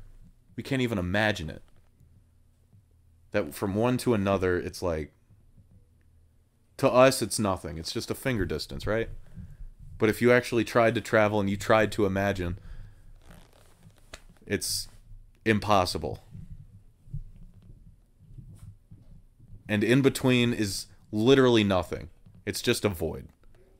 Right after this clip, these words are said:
Absolutely nothing. As far as we know for now.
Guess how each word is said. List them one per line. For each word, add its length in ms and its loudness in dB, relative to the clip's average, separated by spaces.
Absolutely 580 2
nothing. 420 -8
As 60 -16
far 200 -4
as 100 -10
we 120 -8
know 160 -6
for 160 -10
now. 300 -4